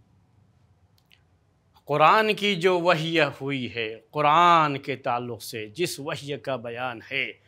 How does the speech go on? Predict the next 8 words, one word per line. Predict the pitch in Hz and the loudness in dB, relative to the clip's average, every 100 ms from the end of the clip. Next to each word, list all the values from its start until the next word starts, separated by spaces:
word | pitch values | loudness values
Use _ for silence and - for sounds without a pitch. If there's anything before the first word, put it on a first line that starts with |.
| _ _ _ | _ _ _
वो | 135 127 | -8 -8
जिब्राईल | 110 127 117 127 131 | -8 -10 -4 -2 0
अलैहिस्सलाम | 120 120 113 - 113 113 117 110 | -2 -4 -6 -10 -8 -6 -6 -10
के | - 156 | -14 -14
वास्ते | 127 107 98 - 110 92 | -10 -10 -12 -16 -18 -18
से | - | -18
ही | - - _ | -20 -20 _
है। | _ | _